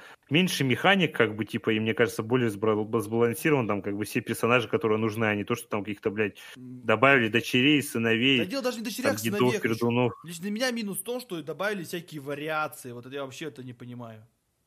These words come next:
Speaker 1: Ну, добавили больше возможностей, ну как-то нахер
Speaker 2: Ну,
Speaker 1: надо.
Speaker 2: вот именно. То есть, ну, Mortal Kombat всё равно считается заебись их, и Mortal Kombat X.
Speaker 1: Ну, неплохая игра, в
Speaker 2: Да.
Speaker 1: принципе.
Speaker 2: И вот иг-, ещё эта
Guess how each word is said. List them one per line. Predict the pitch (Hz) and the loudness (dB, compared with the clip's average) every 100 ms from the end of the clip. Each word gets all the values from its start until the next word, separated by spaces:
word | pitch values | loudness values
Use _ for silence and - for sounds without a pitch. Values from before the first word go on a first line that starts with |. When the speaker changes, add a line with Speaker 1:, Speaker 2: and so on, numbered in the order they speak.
| _ _ _ _ _ | _ _ _ _ _
Speaker 1:
Ну, | 139 151 | -2 0
добавили | 170 185 208 170 | 2 6 6 4
больше | 131 175 - | 2 0 2
возможностей, | 135 127 175 151 - | 0 2 0 0 -2
ну | 107 | -4
как-то | 139 - 107 | -4 -4 -6
нахер | 110 - | -6 -8
Speaker 2:
Ну, | 156 | -6
Speaker 1:
надо. | 196 180 | -6 -6
Speaker 2:
вот | 165 | -10
именно. | 120 107 _ _ _ _ _ _ | -12 -18 _ _ _ _ _ _
То | 170 | -16
есть, | 165 | -10
ну, | 233 | -8
Mortal | 285 226 | -8 -8
Kombat | 247 220 | -8 -6
всё | 214 | -6
равно | 233 | -6
считается | 202 180 131 | -4 -6 -8
заебись | 165 156 143 | -14 -14 -16
их, | 120 _ | -18 _
и | 143 | -18
Mortal | 147 135 143 | -14 -14 -14
Kombat | 143 131 | -14 -16
X. | 120 - _ _ _ _ _ _ _ _ _ - | -20 -20 _ _ _ _ _ _ _ _ _ -10
Speaker 1:
Ну, | 220 | -8
неплохая | 196 113 113 - 107 95 | -6 -6 -6 -2 -2 -2
игра, | 101 95 | -4 -6
в | - | -8
Speaker 2:
Да. | |
Speaker 1:
принципе. | - 117 - - - 123 - | -14 -14 -16 -20 -20 _ -12
Speaker 2:
И | 220 269 269 | -8 -6 -6
вот | 254 240 - | -6 -8 -10
иг-, | 196 160 151 | -16 -16 -14
ещё | 180 170 220 196 170 | -14 -8 -4 -4 -6
эта | 160 147 135 127 123 | -8 -8 -8 -8 -10